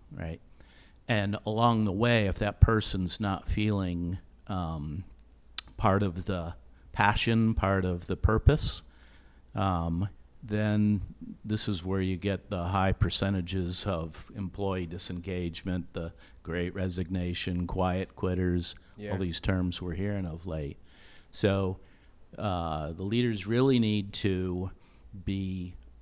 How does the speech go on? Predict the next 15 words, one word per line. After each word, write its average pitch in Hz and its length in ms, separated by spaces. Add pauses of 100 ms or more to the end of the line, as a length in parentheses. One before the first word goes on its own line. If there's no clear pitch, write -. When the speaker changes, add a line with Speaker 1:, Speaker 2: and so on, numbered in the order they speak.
(220)
Speaker 1:
uh, 80 240
very 107 340
approachable, 110 960 (1200)
being 110 240
okay 117 460
that 95 220
they're 98 120
not 104 200
always 98 300
gonna 101 260
get 107 380 (880)
what 98 300
they're 117 220
hoping 85 400
for. 76 500